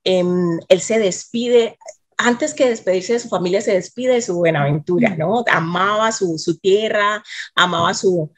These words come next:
su, su espacio de nacimiento, y, y es ahí donde esa canción, eh, me llega al corazón, porque justamente dice que, em,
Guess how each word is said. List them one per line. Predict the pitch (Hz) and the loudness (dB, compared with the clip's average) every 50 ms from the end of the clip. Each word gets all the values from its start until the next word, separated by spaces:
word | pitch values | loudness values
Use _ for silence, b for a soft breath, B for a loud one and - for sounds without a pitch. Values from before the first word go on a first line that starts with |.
| b b b | b b b
su, | - - 196 185 170 165 | -4 -2 0 0 0 0
su | 156 - 175 | 0 2 2
espacio | 156 - - - - 208 208 208 - - 226 | 2 0 0 -2 -2 0 0 0 0 0 0
de | 220 208 | 2 2
nacimiento, | 190 185 185 - - 170 170 175 180 190 202 202 - 233 226 226 226 B B B B _ | 2 2 0 -2 -2 -2 0 0 2 2 0 0 0 0 0 0 -2 B B B B _
y, | - 196 190 180 175 175 175 - | -2 0 0 2 2 2 0 0
y | - 185 190 | 0 0 0
es | 190 190 | 2 2
ahí | 214 208 226 | 0 0 0
donde | 240 240 240 233 | 0 2 2 0
esa | 220 208 196 | 0 0 0
canción, | 196 233 208 202 - 202 190 180 180 185 185 | 0 0 -2 0 -2 0 0 0 2 0 0
eh, | 185 131 - - - 202 | 0 0 0 -2 -4 -2
me | 202 196 202 | -2 0 0
llega | 190 208 202 | 2 0 0
al | 202 - | -2 -2
corazón, | 247 220 185 - - 180 175 | -2 -2 -2 -2 -2 -2 -2
porque | - 226 - 202 | -4 -2 -2 -4
justamente | 196 - - 190 196 196 190 226 | 0 0 0 0 0 0 0 0
dice | 214 220 220 - | 0 0 0 -2
que, | - 233 196 - B B B B B B B B - | -2 -2 -4 -4 B B B B B B B B 0
em, | 190 190 190 185 180 180 180 175 170 165 | 2 2 4 2 0 0 0 0 -2 -2